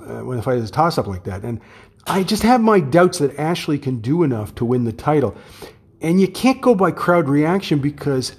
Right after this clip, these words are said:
Ashley is the hometown favorite, all right? Okay, in a flyweight bout, Pearl Gonzalez will face Miranda Maverick. Pearl is thirty-three years old from Chicago. She trains at San Diego Combat Club.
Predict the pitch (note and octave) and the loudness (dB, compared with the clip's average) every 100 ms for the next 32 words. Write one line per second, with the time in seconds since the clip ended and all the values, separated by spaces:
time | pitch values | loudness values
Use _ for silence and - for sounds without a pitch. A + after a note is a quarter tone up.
0 | - D#3 F3+ - F3 D3+ - C3+ A#2 G#2+ | -10 -6 -4 -2 0 0 -2 -6 -6 -6
1 | C#3 C#3+ C#3 B2+ A#2 A2+ - A2 A2 F#2 | -2 -2 -2 -2 -2 -4 -6 -2 -2 -4
2 | - - - - - G2 A2+ C#3 - - | -10 -20 -20 -20 -14 -6 -4 -4 -8 -18
3 | - - - B3+ B3 - - - - - | -18 -18 0 2 2 -2 -8 -20 -20 -4
4 | F#3 F#3 - B3+ C#4+ C4 G#3+ C#3+ F3 F3 | 0 0 2 2 6 6 4 4 0 0
5 | F3+ - B3+ G3+ F#3+ D#3 D#3+ E3 D3+ B2 | -4 -4 -2 0 -2 0 0 2 0 -2
6 | B2 - D3 C#3 - - A#2+ B2 B2 D#3+ | -4 -2 0 0 -4 -8 -4 -2 0 0
7 | F3+ D3+ C3 C#3+ C3 G#2 - - E3 D#3+ | 0 0 2 2 0 -4 -8 -4 -2 0
8 | C3 - G3 G3 - D#3 C3+ B2 A#2 B2 | -2 0 0 0 -2 -2 0 -2 -2 -4
9 | G#2 A2+ - D#3+ E3 E3 - - - - | -6 -4 2 2 4 0 -4 -18 -20 -14
10 | C#3+ - F#3+ F3 C3+ - - D#3+ D#3 C#3+ | -10 0 2 2 0 -2 -2 0 2 0
11 | A#2+ - C3 C#3 C3 B2 - B2+ B2+ - | -2 -4 -2 0 0 -2 -4 -4 -4 -4